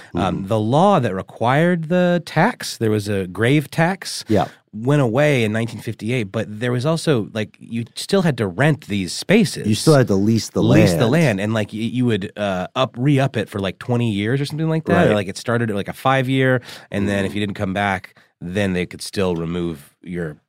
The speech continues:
Speaker 1: loved one's corpse. And that happened with this baby.
Speaker 2: Mm-hmm.
Speaker 1: Uh, and the really heartbreaking thing is apparently the baby is in the collection at the museum, and the mother, who's still living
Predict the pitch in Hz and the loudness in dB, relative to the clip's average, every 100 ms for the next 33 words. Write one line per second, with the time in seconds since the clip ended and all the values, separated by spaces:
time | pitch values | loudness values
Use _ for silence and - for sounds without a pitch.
0 | _ 95 92 76 82 78 78 - 147 110 | _ -8 -6 -6 -8 -10 -12 -4 -4 -2
1 | 101 98 92 120 104 92 - - - 101 | -4 -4 -2 -2 -2 -6 -10 -16 -4 -4
2 | 95 87 98 92 - - 139 185 110 85 | -4 -6 -4 -4 -6 -4 2 2 2 -2
3 | 90 - - 95 90 101 107 98 98 101 | -6 -10 -4 -2 -2 -2 -2 -2 -4 -2
4 | 160 175 120 104 160 151 117 101 - 101 | 0 2 2 0 -2 -2 -6 -8 -8 -6
5 | 98 92 101 123 143 107 110 98 - 85 | -6 -8 -8 -4 -2 -2 -2 -4 -6 -8
6 | 98 113 110 92 104 104 - 104 104 107 | -6 -4 -4 -4 -4 -6 -6 -6 -6 -8
7 | 98 95 87 104 92 82 - - - _ | -6 -8 -6 -6 -4 -8 -12 -20 -20 _
8 | 92 87 87 64 90 90 107 98 85 80 | -6 -4 -4 -6 -6 -4 -2 -2 -4 -6
9 | - - 101 85 101 90 78 73 | -10 -8 -6 -4 -4 -6 -8 -10